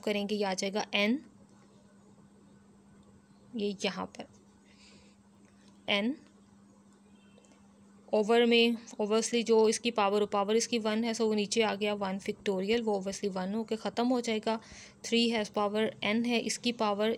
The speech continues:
ई माइनस थ्री की पावर वन है, so थ्री has power n minus one आ गया यहाँ पर और ये वन बाई टू साथ में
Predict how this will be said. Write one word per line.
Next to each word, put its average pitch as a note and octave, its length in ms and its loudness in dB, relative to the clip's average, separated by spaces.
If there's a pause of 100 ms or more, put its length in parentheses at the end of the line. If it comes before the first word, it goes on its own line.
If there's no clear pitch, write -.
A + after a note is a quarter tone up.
ई A3 220 2
माइनस G#3 480 -2
थ्री A#3 100 0
की A#3 140 -2
पावर G3+ 300 0
वन G3+ 280 -2
है, B3+ 140 0
so A3 320 -2
थ्री A#3 320 0 (380)
has G#3+ 300 2
power G#3 300 0 (240)
n A3+ 240 2
minus G3 480 -2 (100)
one F#3 300 -4
आ E3+ 140 -6
गया F#3 140 -12
यहाँ F#3 340 -8
पर F#3 80 -4
और - 180 -4
ये A3 140 2
वन G3+ 240 -2
बाई G3 140 -2
टू G#3+ 160 -6
साथ F#3+ 360 -6
में G3 100 -2